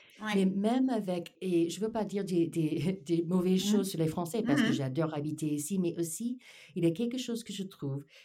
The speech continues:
Speaker 2: et peut-être c'est juste, souvent quand je parle des Français, je parle de moi et mon mari, de Thibaut. <laughs>
Speaker 1: Ouais,
Speaker 2: Donc,
Speaker 1: ouais.
Speaker 2: heu, de, de, les différences entre nous, mais, heu, pour lui, il me dit souvent : « Oui, oui, je suis co-,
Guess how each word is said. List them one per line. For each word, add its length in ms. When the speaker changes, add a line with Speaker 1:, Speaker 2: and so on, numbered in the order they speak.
Speaker 2:
et 120
peut-être 360
c'est 200
juste, 380
souvent 420
quand 140
je 100
parle 200
des 80
Français, 460
je 100
parle 240
de 80
moi 220
et 60
mon 140
mari, 360
de 120
Thibaut. 440
<laughs> 40
Speaker 1:
Ouais, 260
Speaker 2:
Donc, 200
Speaker 1:
ouais. 220
Speaker 2:
heu, 60
de, 100
de, 300
les 100
différences 500
entre 300
nous, 200
mais, 180
heu, 140
pour 240
lui, 520
il 100
me 100
dit 140
souvent : « 400
Oui, 140
oui, 200
je 160
suis 380
co-, 100